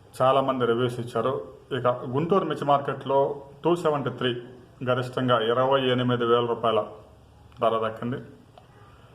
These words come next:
ఇక తేజ మనం పరిశీలించినట్లయితే గుంటూరు మార్కెట్లో ఇరవై రెండు వేల నుంచి ఇరవై మూడు వేల ఐదు వందల దాకా ఉంది. మంచి సుపీరియర్ క్వాలిటీస్ ఏసీ కాయలు అయితే. ఇక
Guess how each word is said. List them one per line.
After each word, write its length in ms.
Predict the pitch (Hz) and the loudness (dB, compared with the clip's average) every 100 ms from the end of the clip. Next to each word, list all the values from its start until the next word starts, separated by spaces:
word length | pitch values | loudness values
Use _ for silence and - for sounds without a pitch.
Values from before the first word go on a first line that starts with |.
| - - 135 | -20 -10 -4
ఇక 120 | 135 - | -2 2
తేజ 220 | 156 170 185 165 | 4 6 4 2
మనం 160 | 151 | 0
పరిశీలించినట్లయితే 760 | 139 139 139 131 131 123 127 147 | 0 -2 -2 -4 -2 -2 0 2
గుంటూరు 440 | 139 123 123 139 127 | 2 2 2 2 2
మార్కెట్లో 420 | 123 123 123 135 120 | 0 -2 -2 2 4
ఇరవై 220 | 120 123 | 4 4
రెండు 340 | 120 117 113 117 | 2 0 0 2
వేల 220 | 123 139 | 4 2
నుంచి 220 | 135 127 175 175 143 | 0 -2 -4 -2 0
ఇరవై 240 | 123 127 127 | 2 6 4
మూడు 220 | 123 113 | 4 4
వేల 120 | 120 113 - - - - - 120 | 4 2 -2 -12 -20 -14 -2 2
ఐదు 140 | 117 120 | 2 0
వందల 240 | 117 123 | 0 2
దాకా 140 | 120 117 | 0 0
ఉంది. 120 | 117 | -6
మంచి 220 | 131 113 113 | -4 -4 -6
సుపీరియర్ 480 | - 117 131 127 120 | -8 -4 4 4 4
క్వాలిటీస్ 460 | 120 110 113 117 147 131 | 0 -2 -4 -8 -4 -2
ఏసీ 220 | 120 123 | -2 -2
కాయలు 240 | 117 110 110 | 0 0 2
అయితే. 160 | 110 - - - - - - - - - - - - - - - - - - - - - - - - - 151 | 0 0 -2 -18 -20 -20 -20 -20 -20 -20 -20 -20 -20 -20 -20 -20 -20 -20 -20 -20 -20 -20 -20 -20 -20 -8 -2
ఇక 100 | 151 | 6